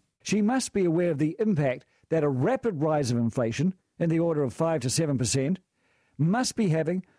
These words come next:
on the household budget of the poor. These are households that have nothing to spare a week, no wriggle room. And then they've got the inexorable rise in rents, and then the rapid rise in fuel.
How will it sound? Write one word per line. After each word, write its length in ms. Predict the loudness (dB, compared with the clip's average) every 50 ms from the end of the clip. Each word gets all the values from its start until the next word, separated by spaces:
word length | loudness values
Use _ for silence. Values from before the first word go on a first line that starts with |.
| _ _ -2
on 100 | 0 0
the 140 | 2 2
household 500 | 2 2 2 0 0 0 0 -2 0 0
budget 300 | 0 0 0 0 0 0
of 80 | 0 -2
the 80 | -2 -2
poor. 380 | -2 -2 0 0 -2 -2 -6 -10 _ _ _ _ _ _ _ _ _ _ _ _ _ _ _ _ _ _ _ _ -2
These 380 | 0 2 2 2 2 2 2
are 100 | 2 2
households 640 | 2 2 2 0 0 0 0 0 2 0 0 0 0
that 160 | 0 0 0
have 220 | 0 0 0 0 2
nothing 560 | 2 2 2 2 0 0 -2 -2 0 0 2
to 120 | 0 0
spare 460 | -2 -2 -2 0 0 2 2 0 0 0
a 120 | 0 0
week, 340 | 0 0 0 -2 -2 -2 -2
no 320 | 0 0 2 2 2 2 0
wriggle 560 | 0 0 0 0 0 0 0 0 0 0 0
room. 400 | 0 0 0 -2 -4 -6 -12 -14 _ _ _ _ _ _ _ _ -4
And 140 | -2 0 0
then 140 | 2 2 2
they've 120 | 0 0
got 160 | -2 -4 -2 -2
the 220 | -2 -2 0 0
inexorable 720 | 0 0 0 0 -2 -4 -4 -4 -2 -2 0 0 0 0
rise 400 | 0 0 0 0 0 0 0 0
in 120 | 0 0 0
rents, 380 | 0 0 0 -2 -2 -4 -6 -12 -16 -20 -8 -4
and 160 | -2 0 0
then 160 | 0 0 0 0
the 80 | 0
rapid 480 | 0 0 0 -2 -2 -2 -4 -2 0 0
rise 320 | 0 0 0 0 0 0
in 120 | -2 -2 -2
fuel. 460 | 0 0 0 0 0 0 -2 -4